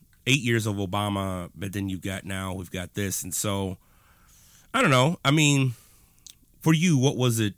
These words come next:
you know, going, you know, in November last year, um, what were you thinking, you know, when he was voted in and having family members who were like, "Man, thank God that he's,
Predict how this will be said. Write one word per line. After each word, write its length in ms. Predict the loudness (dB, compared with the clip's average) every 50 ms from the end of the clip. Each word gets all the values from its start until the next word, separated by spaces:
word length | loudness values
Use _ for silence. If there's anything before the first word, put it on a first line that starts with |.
| _ -6
you 140 | -4 -2 -2
know, 240 | -2 -2 -4 -6
going, 720 | -6 -6 0 2 2 4 4 4 2 2 2 0 -2 -4 -4
you 120 | -6 -4
know, 120 | -2 -2 -4 -4 -4
in 160 | -4 -4 -2
November 600 | 0 0 2 2 2 2 2 -2 -4 -6 -8 -12 -16 _ -16
last 520 | -14 -12 -8 -6 -6 -4 -4 -4 -4 -2
year, 400 | -2 0 0 0 -2 -2 -4 -8 _ _ _ _ _ _ _ _ _ _ _ _ _ -10
um, 320 | -6 -6 -4 -4 -4 -2
what 120 | -2 -2
were 60 | -2 0
you 100 | -2 0
thinking, 400 | 0 0 -2 -2 -2 -6 -8 -8
you 80 | -8 -10
know, 120 | -10 -8
when 180 | -8 -8 -8 -6
he 420 | -4 -4 -4 -4 -4 -6 -8 -10 -14 -20 _ _ _ _ _ -16
was 240 | -12 -10 -10 -8 -8
voted 300 | -4 0 0 0 2 2
in 360 | 2 2 2 0 -2 -6 -10 -10
and 600 | -8 -6 -6 -6 -6 -6 -8 -8 -8 -10 -10 -12 -14 _ _ _ _ _ _ _ -4
having 240 | -4 -2 -2 -2
family 300 | -2 0 0 0 2 0
members 320 | -2 -2 -4 -4 -6 -8 -8
who 60 | -8
were 60 | -8
like, 120 | -8 -8 -6
"Man, 200 | -6 -6 -6 -6
thank 220 | -6 -8 -6 -4
God 360 | -4 -4 -4 -4 -6 -10 -12
that 180 | -14 -14 -12 -10
he's, 460 | -10 -8 -8 -8 -8 -8 -10 -10 -12